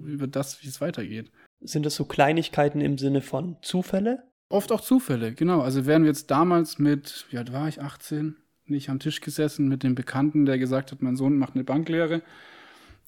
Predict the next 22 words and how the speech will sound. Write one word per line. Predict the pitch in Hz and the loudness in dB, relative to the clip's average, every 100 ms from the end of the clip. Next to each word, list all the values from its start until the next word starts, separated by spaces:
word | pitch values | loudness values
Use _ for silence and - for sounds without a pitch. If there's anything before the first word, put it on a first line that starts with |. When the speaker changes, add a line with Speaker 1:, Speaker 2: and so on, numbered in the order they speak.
| _ _ - _ _ | _ _ -20 _ _
Speaker 1:
hätte | - 123 123 | -6 -6 -6
dieser | 113 120 120 110 | -6 -4 -4 -4
Abend | 120 - | -6 -8
nicht | - | -10
stattgefunden, | 120 - 143 147 147 160 | -10 -12 -4 0 0 0
vielleicht | - 104 120 _ - | -6 -10 -10 _ -12
wäre | 113 | -12
ich | - | -10
ganz | 98 - | -10 -8
woanders | 123 170 - | -6 -6 -8
gelandet. | 110 107 107 - | -10 -8 -10 -8
Vielleicht | 120 - | -8 -2
hätte | 143 156 | -2 -2
ich | |
studiert, | - 151 139 160 165 156 - _ - _ | -2 -6 2 4 4 2 -14 _ -20 _
doch, | - 170 - - - _ _ _ | 0 0 0 -14 -20 _ _ _
weil | - 131 | -4 0
mir | 135 | 2
nichts | 131 139 | 2 -2
anderes | 131 131 | -2 0
eingefallen | 135 151 151 156 147 | 2 2 2 2 2
wäre, | 147 147 156 | 4 4 2